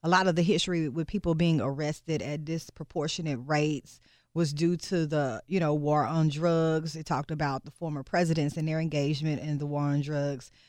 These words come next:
You know, it was talking about the cannabis industry, that, that cannabis, that marijuana, that Sheba Sheba. What also struck out to me was,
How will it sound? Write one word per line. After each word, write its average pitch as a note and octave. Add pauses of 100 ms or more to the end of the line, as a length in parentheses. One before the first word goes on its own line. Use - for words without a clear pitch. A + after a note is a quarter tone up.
(160)
You D#4+
know, A#3+
it -
was C4+
talking C4
about C4
the C#4
cannabis C#4+
industry, G#3
that, F3
that G3
cannabis, B3
that F#3
marijuana, G3+ (260)
that G3+
Sheba A#3
Sheba. A#3
What G#3 (120)
also D4
struck A3+
out G3
to G#3
me F#3 (480)
was, F#3